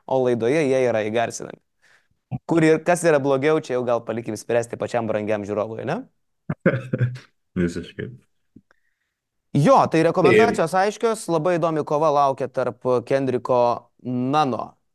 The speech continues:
Speaker 1: ir, e, Tomo Vokapo. Du gynėjai šį kartą rekomenduoti, e, abu nebrangus palyginti. Nu ir, e, aš taip įsivaizduoju, kad mes pas, su tavim dabar nesimatysim rekordinį laiką, nes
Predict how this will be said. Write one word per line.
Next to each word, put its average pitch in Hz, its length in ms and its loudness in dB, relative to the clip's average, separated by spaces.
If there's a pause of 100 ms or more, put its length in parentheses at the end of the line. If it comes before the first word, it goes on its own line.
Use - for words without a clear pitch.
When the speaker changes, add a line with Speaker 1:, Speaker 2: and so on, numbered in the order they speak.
Speaker 1:
ir, 117 480 0
e, 110 520 0 (320)
Tomo 120 280 -2
Vokapo. 139 480 0
Du 127 200 -2
gynėjai 131 480 0
šį - 160 -12
kartą 98 240 -8
rekomenduoti, 107 720 -6 (560)
e, 113 140 -6 (720)
abu 117 260 -2
nebrangus 123 600 -2
palyginti. 202 640 -2 (640)
Nu 170 560 0
ir, 254 120 2
e, 233 1160 -4 (520)
aš 190 240 -6
taip 220 240 -6
įsivaizduoju, 202 560 0
kad 202 180 -4
mes 196 340 -2
pas, - 200 -8
su 180 100 -6
tavim 196 240 -2
dabar 175 220 0
nesimatysim 165 640 -4
rekordinį 147 580 0
laiką, 156 380 -2
nes 117 240 -6